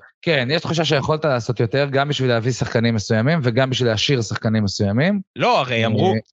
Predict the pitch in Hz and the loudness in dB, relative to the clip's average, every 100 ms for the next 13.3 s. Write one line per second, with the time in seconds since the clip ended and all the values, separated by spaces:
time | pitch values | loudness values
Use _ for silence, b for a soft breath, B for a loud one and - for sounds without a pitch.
0 | - 113 113 127 156 185 202 196 104 - | -8 -2 0 2 0 0 0 0 -2 -6
1 | _ 120 120 165 233 226 220 233 _ _ | _ -2 0 2 2 2 0 -4 _ _
2 | _ - - 123 117 110 107 107 107 104 | _ -4 0 2 2 2 2 2 2 0
3 | - 120 120 117 120 117 107 - 123 117 | -2 0 2 2 2 2 0 0 0 2
4 | 120 - 196 175 127 107 113 110 104 104 | 0 0 2 0 -2 -4 0 2 2 0
5 | 131 143 226 165 127 117 113 110 107 107 | 0 0 2 2 0 2 2 2 2 2
6 | 107 101 - B _ 151 165 - 104 113 | 0 -2 -6 B _ -2 -2 0 -2 -2
7 | 117 _ _ _ B B B _ _ 131 | -6 _ _ _ B B B _ _ -4
8 | 127 160 196 262 269 254 240 226 214 254 | 0 0 0 0 0 0 0 0 0 0
9 | 247 254 254 240 262 - 262 226 254 247 | 0 0 0 -2 -4 -2 -2 0 0 0
10 | 240 277 240 233 208 170 160 170 147 113 | 2 0 0 -2 0 0 0 0 0 0
11 | 170 135 135 135 139 156 175 151 165 151 | 0 2 -2 0 0 2 2 0 0 0
12 | 127 - 190 185 147 123 139 143 - 143 | -2 -2 -2 0 0 0 0 0 -2 0
13 | 175 220 | 2 0